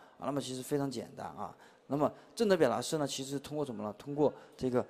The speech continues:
去匹配相应规则的啊，这样的一段文，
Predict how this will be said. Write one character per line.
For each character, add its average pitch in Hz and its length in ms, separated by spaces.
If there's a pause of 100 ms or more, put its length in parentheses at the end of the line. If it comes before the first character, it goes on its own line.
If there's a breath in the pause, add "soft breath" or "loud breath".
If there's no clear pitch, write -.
(120)
去 - 140
匹 - 280
配 147 180
相 143 300
应 160 140
规 156 280
则 113 300
的 127 100 (460 loud breath)
啊， 82 120 (100)
这 147 100
样 143 80
的 127 80
一 113 60
段 127 200
文， 104 220